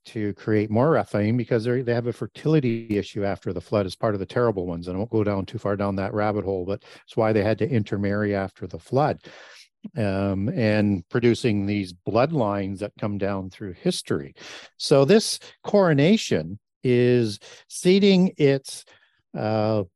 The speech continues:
inheritance right, the right of inheritance, as they call it, through bloodline that goes back to Mount Hermon and the Rephaim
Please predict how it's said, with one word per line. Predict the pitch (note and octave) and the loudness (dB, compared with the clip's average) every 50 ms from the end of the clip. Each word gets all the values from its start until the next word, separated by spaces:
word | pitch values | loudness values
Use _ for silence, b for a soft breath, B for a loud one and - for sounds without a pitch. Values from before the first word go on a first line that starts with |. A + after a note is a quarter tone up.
| _ _ _ _ _ _ _ _ | _ _ _ _ _ _ _ _
inheritance | - C3 B2 - - - D#3+ E3 F3+ G#3+ G3+ - E3 B2+ G#2 - - | 0 0 0 -2 -2 0 2 4 4 2 2 2 0 0 0 -4 -8
right, | F#2 E2+ D#2+ D#2+ D2+ _ - | -12 -12 -12 -14 -16 _ -10
the | - G#2+ | -4 0
right | A2 A#2 C3 C#3 | 0 2 2 2
of | D3+ D3+ | 2 2
inheritance, | D3+ B2+ A#2 C#3 A#2 G#2+ G2+ G#2 G2 F#2 - | 2 2 2 2 2 2 0 0 -4 -4 -4
as | A2+ F#2 - | -4 -4 -2
they | G2 F#2+ | -4 -4
call | - - G2+ F#2+ F#2 F2+ G#2 | -4 -2 -2 -2 -2 -2 -4
it, | - - | -8 -10
through | - - - B2+ B2+ B2 A#2+ A#2 | -16 -6 -2 2 2 4 4 2
bloodline | A2 G2+ - A2 A#2+ C3 C#3+ D3+ C#3 B2+ A2 G2 E2+ D#2 D#2+ D#2 F2+ G2+ - _ _ - | 0 -2 -2 0 2 2 2 0 0 0 0 -2 -2 -4 -8 -10 -12 -16 -20 _ _ -8
that | B2 A2+ A2+ | -8 -6 -2
goes | A2 A#2+ A2 A2 F#2+ F#2+ | 2 2 4 2 2 -2
back | - _ - A2 A2+ B2+ C#3+ C#3 - _ _ | -6 _ -2 0 0 0 -2 -4 -6 _ _
to | - B2+ | -2 0
Mount | A#2 A#2 A2 G#2+ G#2+ G2 | 2 2 0 0 0 -2
Hermon | A2+ A2+ A2+ G#2 F#2+ F#2 F#2 F2+ F#2 F#2 F#2+ b b b b b | 0 0 0 0 -2 -2 -4 -4 -6 -6 -10 b b b b b
and | - G#2+ G2+ | -6 -2 0
the | G#2 G2+ | 2 2
Rephaim | G#2 A2+ A2 G#2+ - - A2 G#2+ G#2+ A2 A2+ A2+ A2 A2 G#2+ G#2 | 2 2 2 0 0 0 0 2 4 4 4 4 4 2 2 0